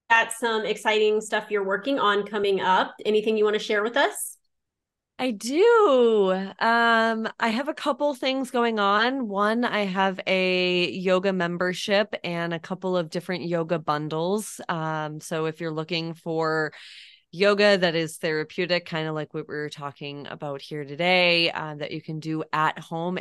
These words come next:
Speaker 2: and at work, definitely go check out my website. Um, and then I'm also restarting a four-month program for dental hygienists, all about ergonomics, posture, taking care of ourselves. It's called Hygiene Well. We're gonna start in a couple of weeks.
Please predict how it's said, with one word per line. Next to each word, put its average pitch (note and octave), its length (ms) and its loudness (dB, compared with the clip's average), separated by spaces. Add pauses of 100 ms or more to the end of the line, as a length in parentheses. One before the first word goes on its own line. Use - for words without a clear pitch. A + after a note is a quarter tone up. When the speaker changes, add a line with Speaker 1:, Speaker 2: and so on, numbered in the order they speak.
Speaker 2:
and D#3 360 -6
at D3 240 -4
work, E3+ 540 -4
definitely F3 400 -6
go D#3+ 140 -6
check D3+ 260 -10
out D3+ 160 -4
my D3+ 100 -12
website. F#3+ 680 -4 (380)
Um, F3+ 300 -2
and G3+ 160 2
then G3+ 340 4
I'm F#3+ 220 0
also G3 520 2
restarting E3 1300 -2
a D#3 220 -4
four-month E3 840 -2
program D#3+ 600 -2
for D#3 140 -8
dental D3 260 -4
hygienists, C#3 500 -8
all C#3+ 160 -6
about D3 240 -6
ergonomics, C#3 800 -10
posture, C#3 580 -8
taking C#3+ 320 -16
care C#3 260 -8
of C3+ 100 -10
ourselves. C#3 600 -6 (400)
It's E3 160 -12
called D3+ 260 0
Hygiene E3 560 -2
Well. D3+ 220 4
We're D3+ 100 0
gonna D#3 200 -4
start - 240 -4
in G#2 60 -8
a D3+ 40 -8
couple D#3 260 -8
of C#3+ 60 -8
weeks. - 480 -10